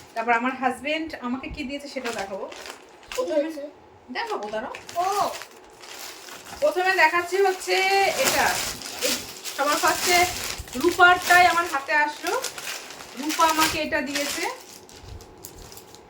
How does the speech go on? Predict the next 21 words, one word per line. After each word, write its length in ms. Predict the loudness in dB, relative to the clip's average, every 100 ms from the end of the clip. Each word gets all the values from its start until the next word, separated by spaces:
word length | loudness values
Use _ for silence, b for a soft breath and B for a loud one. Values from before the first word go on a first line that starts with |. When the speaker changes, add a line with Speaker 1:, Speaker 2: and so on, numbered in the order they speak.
| -10
Speaker 1:
একটা 200 | -4 -2
বেডশিট 800 | 2 2 2 -4 -6 -6 -10 -8
হলুদ 340 | -4 -4 -2
রঙের, 220 | -2 -2 -2
তার 180 | -2 -4
মধ্যে 460 | -8 -6 -4 -4 -8 B B B 2
পার্পল 380 | 4 4 0 -4
কালারের 400 | -2 -2 -2 -6 -8
ফুল, 220 | -8 -6
ভীষণ 600 | -6 -6 -6 -4 -4 -6 -8
সুন্দর 300 | -8 -4 -2
দেখতে। 440 | -2 -4 -4 -6
এই 340 | -4 -2 -2 -4
বেডশিটটা 800 | -6 -8 -12 -16 -8 -4 -2 -4 -6
বিছানায় 400 | -14 -10 -10 -10
যদি 220 | -12 -14
পাতা 340 | -8 -6 -6
হয়, 220 | -8 -6 -8
ভীষণ 320 | -12 -16 -12
ভালো 220 | -8 -6
লাগবে। 340 | -6 -8 -12